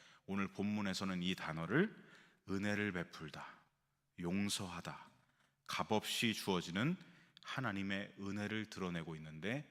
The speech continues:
사용하고 있는 것입니다. 즉, 예수님은 이 빚진 자들과 탕감해 준 자의 비유를 통해서 죄인인 우리와 우리의 죄를 용서하시는 하나님의 그 한량없는 은혜를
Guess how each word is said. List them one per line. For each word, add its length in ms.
사용하고 560
있는 160
것입니다. 280
즉, 260
예수님은 640
이 240
빚진 460
자들과 500
탕감해 560
준 240
자의 340
비유를 440
통해서 540
죄인인 840
우리와 500
우리의 360
죄를 460
용서하시는 720
하나님의 680
그 200
한량없는 920
은혜를 500